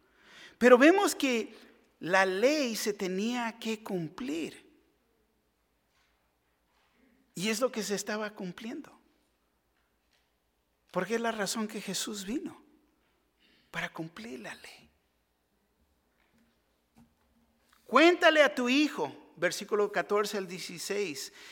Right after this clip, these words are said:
Fíjate aquí lo que dice, el catorce a-, al dieciséis. "Y, y cuando mañana te pregunte tu hijo diciendo, '¿Qué es esto?', le dirás, 'Jehová nos sacó con mano fuerte de Egipto, de casa de servidumbre,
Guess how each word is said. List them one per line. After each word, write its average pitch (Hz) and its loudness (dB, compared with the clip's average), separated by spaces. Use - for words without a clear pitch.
Fíjate 233 2
aquí 220 -4
lo 233 0
que 226 -2
dice, 220 -6
el 170 -12
catorce 190 -2
a-, 151 -4
al 156 -2
dieciséis. 151 -8
"Y, 233 -8
y 226 -4
cuando 247 4
mañana 277 4
te 285 0
pregunte 214 -2
tu 185 -6
hijo 214 -2
diciendo, 190 -8
'¿Qué 415 2
es 415 0
esto?', 196 -2
le 208 8
dirás, 240 6
'Jehová 226 8
nos 370 2
sacó 277 2
con 240 0
mano 240 0
fuerte 247 -2
de 180 -6
Egipto, 233 -8
de 165 -6
casa 208 -2
de 196 0
servidumbre, 196 -6